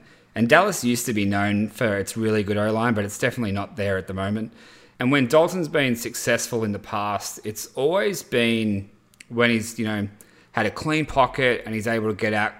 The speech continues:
f-, quick fire passes. That's been, like, the key to his success, you know. So you don't really expect a lot of mobility from him. He's not gonna give you what Dak or any of the, Russ or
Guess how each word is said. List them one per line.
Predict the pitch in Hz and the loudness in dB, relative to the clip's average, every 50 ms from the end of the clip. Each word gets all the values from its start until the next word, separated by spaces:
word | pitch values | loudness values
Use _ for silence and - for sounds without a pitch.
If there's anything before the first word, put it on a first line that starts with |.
| - _ _ _ _ _ _ _ | -20 _ _ _ _ _ _ _
f-, | - - - | -20 -20 -10
quick | - - 165 - - | -6 -6 -6 -6 -2
fire | - 127 113 107 98 | 0 2 2 2 0
passes. | - - 101 90 82 - - - - - - - _ - | -2 -4 -6 -6 -6 -8 -10 -12 -12 -14 -16 -16 _ -4
That's | 120 113 117 - | -4 -4 -4 -2
been, | - 139 123 117 110 | 0 2 2 2 2
like, | 113 110 104 | 0 -2 -4
the | 110 | -6
key | 107 - - - 107 104 | -10 -8 -4 -2 -2 -2
to | 101 92 | -2 -4
his | 92 101 90 - | -6 -6 -8 -8
success, | - - - - - 98 80 76 - - - - | -10 -10 -10 -10 -8 -8 -10 -10 -10 -12 -10 -10
you | 90 | -10
know. | 95 92 90 90 - - - - - - - - - - _ - | -10 -10 -10 -12 -16 -18 -20 -20 -20 -20 -20 -20 -20 -20 _ -14
So | - - 123 117 117 120 | -6 0 2 4 4 4
you | 117 117 113 107 101 - - - - 120 117 | 4 4 2 0 -2 -6 -10 -12 -6 0 2
don't | 147 156 175 | 2 2 2
really | 175 151 143 127 | 2 0 0 0
expect | 117 - - - 117 92 - | 0 -2 -4 -6 -6 -4 -4
a | 135 110 | -4 -2
lot | 107 110 110 110 | 0 0 0 0
of | 110 107 101 98 - - - _ _ - | 0 -2 -4 -6 -10 -18 -20 _ _ -6
mobility | 117 113 113 110 92 - 113 110 117 120 120 135 135 | -4 -2 -2 -2 -2 -2 -2 2 2 2 2 2 -2
from | 127 - 151 135 123 | -2 -4 -4 -4 -2
him. | 135 143 165 180 147 127 | -4 -4 -6 -6 -8 -8
He's | 117 110 104 113 | -8 -6 -4 -4
not | 120 113 | -4 -4
gonna | - 113 110 | -2 -4 -4
give | 101 107 101 | -4 -4 -4
you | 107 104 | -4 -4
what | 98 101 - 78 - | -4 -4 -6 -6 -6
Dak | 101 101 104 101 98 - - - | -4 -4 -2 -2 -4 -6 -6 -6
or | 98 95 92 87 85 - - - - - - - | -4 -4 -4 -4 -6 -10 -16 -20 -20 -20 -20 -10
any | - 104 110 110 107 104 104 | -4 -2 0 0 2 0 0
of | 101 95 95 | -2 -4 -6
the, | 98 95 95 95 95 87 78 82 82 | -6 -4 -4 -4 -4 -4 -6 -8 -6
Russ | 104 113 110 107 107 - - - | -4 -2 -2 0 0 -2 -2 -4
or | 113 101 95 95 92 92 107 | -2 -4 -4 -4 -4 -6 -8